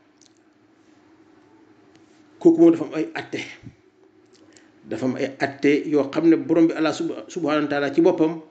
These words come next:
moo ko wax ci suuratu Nuur. Suuratu Nuur mooy surat vingt-quatre. Suuratu Nuur, surat vingt-quatre ca aaya six, sept,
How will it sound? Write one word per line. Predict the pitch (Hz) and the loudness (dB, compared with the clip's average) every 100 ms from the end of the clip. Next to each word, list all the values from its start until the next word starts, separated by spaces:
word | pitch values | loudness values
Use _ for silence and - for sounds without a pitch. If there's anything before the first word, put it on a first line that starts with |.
| _ _ _ _ _ _ - | _ _ _ _ _ _ -12
moo | 123 135 151 147 | -8 0 2 2
ko | 143 139 | 2 2
wax | 139 - | 2 -4
ci | 143 | -10
suuratu | - 147 143 135 127 | -4 0 0 0 -2
Nuur. | 127 165 147 - - _ _ _ _ _ _ _ _ _ _ _ _ _ _ | 6 6 6 2 -14 _ _ _ _ _ _ _ _ _ _ _ _ _ _
Suuratu | 131 139 139 135 | 0 0 2 4
Nuur | 139 175 180 | 6 4 2
mooy | 127 135 | -4 -6
surat | 131 139 139 - | -4 -4 -6 -8
vingt-quatre. | 117 165 170 131 - - _ _ _ _ _ _ _ _ _ _ - _ _ | -8 -6 -6 -8 -12 -20 _ _ _ _ _ _ _ _ _ _ -20 _ _
Suuratu | - - 180 185 170 | -16 0 4 6 4
Nuur, | 175 165 190 202 208 - _ _ _ _ _ _ _ _ | 4 6 6 2 -4 -16 _ _ _ _ _ _ _ _
surat | 147 135 | -8 -6
vingt-quatre | 117 185 170 180 - - | 0 0 0 -4 -6 -8
ca | 165 - | -8 -2
aaya | 180 175 170 165 - _ _ _ _ _ _ _ _ _ _ | 0 2 2 -2 -12 _ _ _ _ _ _ _ _ _ _
six, | _ - 180 196 - - - - - - - - | _ -6 -2 -2 -2 -12 -16 -18 -20 -20 -18 -4
sept, | 170 - - | -4 -4 -14